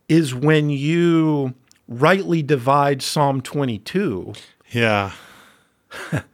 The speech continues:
Speaker 1: Okay, I'm gonna use the word Advent. I'm trying to get away from that word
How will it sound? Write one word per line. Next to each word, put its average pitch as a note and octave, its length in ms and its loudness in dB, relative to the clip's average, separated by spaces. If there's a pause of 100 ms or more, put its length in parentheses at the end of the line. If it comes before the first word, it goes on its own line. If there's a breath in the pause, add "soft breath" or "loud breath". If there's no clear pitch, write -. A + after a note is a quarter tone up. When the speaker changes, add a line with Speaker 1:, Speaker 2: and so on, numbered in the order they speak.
(580 loud breath)
Speaker 1:
Okay, D#3+ 400 2 (160)
I'm F#3 180 4
gonna C4+ 140 2
use G#3+ 320 2
the F3 100 2
word E3 380 2
Advent. C3+ 800 -2 (1040 soft breath)
I'm C#3+ 220 2
trying E3 640 2
to F3 120 -8
get D3+ 160 -2
away B2+ 300 0
from C#3 240 -6
that C#3 200 -4
word C3+ 420 0